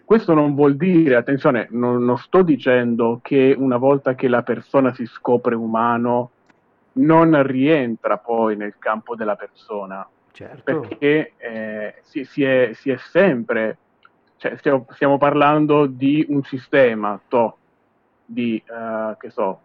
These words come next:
Speaker 1: una persona che si accorge di ciò a quaranta anni,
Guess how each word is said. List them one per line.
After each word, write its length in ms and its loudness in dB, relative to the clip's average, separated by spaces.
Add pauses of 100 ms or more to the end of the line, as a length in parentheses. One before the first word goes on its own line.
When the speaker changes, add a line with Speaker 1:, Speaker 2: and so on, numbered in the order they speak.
(160)
Speaker 1:
una 180 -14
persona 320 -4
che 80 -10
si 100 -14
accorge 340 -8
di 220 -12
ciò 300 -2 (120)
a 100 -6
quaranta 500 0
anni, 480 -4